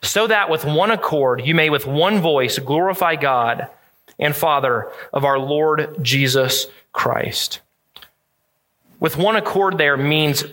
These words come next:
of the, literally of the same mind, but also unanimously. It describes an action being done all together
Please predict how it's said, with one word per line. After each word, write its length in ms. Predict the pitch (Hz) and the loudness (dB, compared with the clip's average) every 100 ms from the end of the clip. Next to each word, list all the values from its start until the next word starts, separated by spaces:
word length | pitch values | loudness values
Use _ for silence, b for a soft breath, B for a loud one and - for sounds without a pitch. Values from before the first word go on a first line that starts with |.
| B | B
of 140 | 147 147 | -4 0
the, 120 | 143 | -2
literally 420 | 156 202 208 147 139 | 0 0 2 2 0
of 80 | |
the 80 | 135 | 0
same 320 | 127 170 160 | 0 0 0
mind, 300 | 151 143 131 | 2 2 0
but 100 | 135 | -2
also 300 | 139 175 170 | 0 0 0
unanimously. 960 | 151 139 143 143 151 131 113 - 123 110 - - _ B B B | 0 0 0 2 0 0 -2 -2 -4 -4 -8 -20 _ B B B
It 100 | B | B
describes 640 | 170 165 - 180 190 196 175 | 0 0 -2 0 0 0 -2
an 80 | 160 | 0
action 540 | 170 185 - 175 151 | 0 0 0 0 0
being 320 | 165 151 139 | 0 0 -2
done 320 | 147 170 175 160 - | -2 0 0 -2 -2
all 320 | 165 185 185 | 0 2 0
together 680 | 185 151 143 147 123 107 | -4 -4 -2 0 0 -2